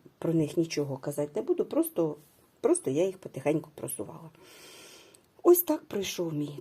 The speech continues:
тиждень. Думаю, що досить непогано. Яким тиждень буде наступний, дівчатка, зовсім не можу вам сказати, тому що в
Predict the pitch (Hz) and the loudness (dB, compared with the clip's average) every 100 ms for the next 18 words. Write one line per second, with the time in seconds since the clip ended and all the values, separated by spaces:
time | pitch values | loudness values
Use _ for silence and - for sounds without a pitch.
0 | - 170 143 - 254 311 - - - - | 2 2 2 0 0 -2 -8 -20 -20 -20
1 | - 175 208 175 156 143 151 165 160 - | -12 -6 -2 -2 -2 -8 -8 -4 -4 -4
2 | - - - - 175 185 151 139 139 165 | -12 -16 -20 -8 -4 -2 -4 -6 -6 -6
3 | 285 _ _ _ _ _ _ _ _ _ | -8 _ _ _ _ _ _ _ _ _
4 | _ _ _ _ _ _ _ _ - - | _ _ _ _ _ _ _ _ -20 -20
5 | - 190 190 214 214 208 180 180 170 175 | -6 -2 0 2 2 0 4 4 4 4
6 | 165 165 175 - 196 180 147 139 - 151 | 2 2 -2 -2 0 0 0 -2 -6 -6
7 | - 139 143 143 143 147 151 156 147 143 | -6 -4 -2 -2 -4 -4 -4 -6 -6 -6
8 | 147 - 151 214 214 165 - 156 156 - | -6 -6 -2 -2 -4 -10 -2 0 0 0